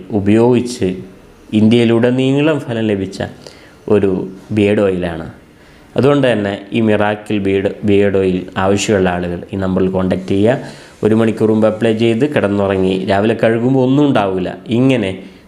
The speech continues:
മുപ്പത് നാൽപത് ദിവസം ഏകദേശം ഒരു മൂന്ന് ബോട്ടിൽ ഇത് ഉപയോഗിക്കണം. നിങ്ങൾക്ക് നല്ല, നിങ്ങൾ ഉദ്ദേശിച്ചതുപോലെ നല്ല അടിപൊളി താടി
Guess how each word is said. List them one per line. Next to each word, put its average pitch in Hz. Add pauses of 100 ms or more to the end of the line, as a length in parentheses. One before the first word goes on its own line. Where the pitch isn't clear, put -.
മുപ്പത് 117
നാൽപത് 104
ദിവസം 95
ഏകദേശം 113
ഒരു 123
മൂന്ന് 139
ബോട്ടിൽ 104
ഇത് 90
ഉപയോഗിക്കണം. 87 (920)
നിങ്ങൾക്ക് 123
നല്ല, 107
നിങ്ങൾ 147
ഉദ്ദേശിച്ചതുപോലെ 98 (640)
നല്ല 95
അടിപൊളി 98
താടി 87